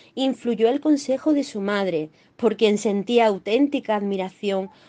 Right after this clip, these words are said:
cuando un día, conversando con ella, le hizo notar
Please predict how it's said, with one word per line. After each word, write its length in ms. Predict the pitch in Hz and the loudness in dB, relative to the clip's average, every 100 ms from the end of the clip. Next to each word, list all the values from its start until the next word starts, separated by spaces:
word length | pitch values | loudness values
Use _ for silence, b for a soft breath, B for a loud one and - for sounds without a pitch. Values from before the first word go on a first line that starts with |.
| b | b
cuando 340 | - 247 233 220 | 2 4 4 2
un 220 | 262 294 | 4 4
día, 280 | 254 202 190 | 2 -2 -4
conversando 800 | 196 190 180 175 180 175 180 214 | -6 -6 -6 -8 -10 -8 -6 -6
con 200 | 247 269 | -2 0
ella, 400 | 269 240 226 226 b b b | 2 0 -2 -10 b b b
le 160 | 220 202 | -4 -2
hizo 300 | 208 - 247 | -4 -2 0
notar 480 | 240 233 214 208 | 0 2 2 0